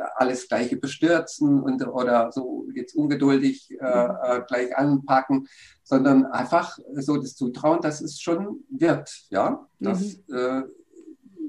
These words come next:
Speaker 1: dass, äh, dass, äh, ich da mit Menschen zu tun habe, denen ich eben vertrauen kann und dann kann ich auch geduldig sein.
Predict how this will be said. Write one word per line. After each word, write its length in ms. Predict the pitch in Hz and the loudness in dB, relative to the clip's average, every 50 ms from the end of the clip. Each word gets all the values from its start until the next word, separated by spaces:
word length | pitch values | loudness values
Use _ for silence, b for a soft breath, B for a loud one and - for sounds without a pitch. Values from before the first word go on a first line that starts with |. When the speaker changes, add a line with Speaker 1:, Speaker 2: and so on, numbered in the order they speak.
| 269 277 - _ _ _ - - - - - _ - - - | -12 -14 -18 _ _ _ -20 -20 -20 -20 -20 _ -20 -10 -4
Speaker 1:
dass, 340 | - 139 139 139 - - - | -2 -2 -2 -2 -4 -10 -10
äh, 340 | - - 151 151 143 135 139 139 B B B B B - | -8 -4 -2 0 0 0 -2 -4 B B B B B 0
dass, 280 | 156 147 - - - 156 | 2 2 2 -2 -6 -6
äh, 460 | 156 - 156 147 147 151 143 131 - - - - - - | -4 -2 0 2 2 2 2 0 -2 -8 -14 -20 -12 -4
ich 240 | - 151 147 - - | -2 -2 -2 0 2
da 460 | 147 135 135 139 143 143 139 - - - | 4 6 8 6 6 4 2 -2 -6 -4
mit 180 | 139 139 131 131 | -2 0 0 2
Menschen 360 | 123 131 147 147 - 165 - | 2 2 2 2 0 -4 -4
zu 120 | - 165 | -4 -6
tun 260 | - - 143 143 156 | -4 -2 -2 0 0
habe, 200 | 147 139 143 143 | 0 0 0 0
denen 200 | 143 143 135 147 | 0 2 2 2
ich 240 | 151 147 - - _ _ | 2 -2 -4 -10 _ _
eben 260 | 127 139 139 135 156 - | 0 0 0 0 -2 -4
vertrauen 560 | - - - - 117 113 120 123 127 120 - | -6 -8 -4 -2 0 0 0 0 -2 -6 -6
kann 240 | 117 104 120 - 220 | -4 -4 -4 -4 -6
und 80 | 104 - | -6 -6
dann 180 | 143 139 139 143 | -8 -8 -6 -4
kann 180 | 151 147 143 | -4 -4 -4
ich 100 | 139 143 | -4 -4
auch 140 | 135 131 - | -6 -6 -6
geduldig 460 | 139 135 - 113 110 110 - - - | -8 -8 -4 -4 -4 -4 -6 -10 -14
sein. 220 | - - - - | -16 -18 -18 -20